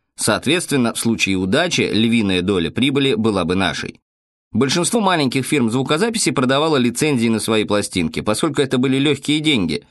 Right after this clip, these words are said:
Они получали от другой компании шестнадцать процентов в качестве вознаграждения и выплачивали артисту те деньги, о которых договаривались, скажем, пять или десять процентов. Но мы с Саймоном решили, что пойдём по второму пути – производство и распространение.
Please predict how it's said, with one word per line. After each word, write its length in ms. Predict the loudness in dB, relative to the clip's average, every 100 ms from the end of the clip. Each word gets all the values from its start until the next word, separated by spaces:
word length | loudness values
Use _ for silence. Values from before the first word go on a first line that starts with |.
| _ -6
Они 240 | 0 0
получали 420 | 0 0 0 0 0
от 100 | 0
другой 300 | 0 0 0
компании 480 | 0 0 0 0
шестнадцать 540 | 0 -2 -2 -2 -2 -2
процентов 480 | -2 0 -2 -2 -4
в 40 |
качестве 380 | -2 -2 -2 0
вознаграждения 840 | 0 -2 0 -2 0 -2 0 0
и 120 | 0 0
выплачивали 520 | 0 -2 -2 0 0
артисту 500 | 0 -2 -4 -2 -6
те 300 | -2 0 0
деньги, 300 | 0 0 0
о 80 | -2
которых 380 | -2 -2 -2
договаривались, 680 | -2 -2 -2 -2 -4 -6 -8
скажем, 400 | -4 -2 -2 -4
пять 360 | -2 -2 -4 -8
или 220 | -6 -2 -2
десять 340 | -2 -4 -6
процентов. 540 | -6 -6 -8 -10 -14 _ _ _ _ _ _
Но 180 | 0 2
мы 140 | 0
с 60 | 0
Саймоном 400 | 0 2 2 2
решили, 340 | 0 0 0
что 160 | 0 0
пойдём 320 | 0 0 0
по 80 | 0
второму 440 | 0 0 2 -2
пути – 280 | -4 -6 -6
производство 800 | -4 0 0 0 0 -2 -2 -2
и 160 | 0 0
распространение. 920 | 0 -2 -2 0 0 -2 -4 -8